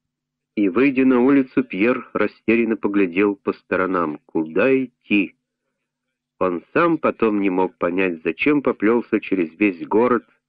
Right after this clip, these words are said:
к Андре, что искал в неуютной запущенной мастерской на улице Шерш-Миди. Полгода прошло с их последней встречи, Пьеру казалось, десятки лет. Тогда он еще был желторотым.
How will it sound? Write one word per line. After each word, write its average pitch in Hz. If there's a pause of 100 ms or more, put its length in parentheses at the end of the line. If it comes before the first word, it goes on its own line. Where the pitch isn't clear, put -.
(240)
к -
Андре, 85 (480)
что -
искал 139
в 90
неуютной 104
запущенной 110
мастерской 101
на 92
улице 95
Шерш-Миди. 82 (1600)
Полгода 127
прошло 98
с -
их 95
последней 92
встречи, -
Пьеру 123
казалось, 87
десятки 98
лет. 85 (920)
Тогда 92
он 127
еще 113
был 107
желторотым. 87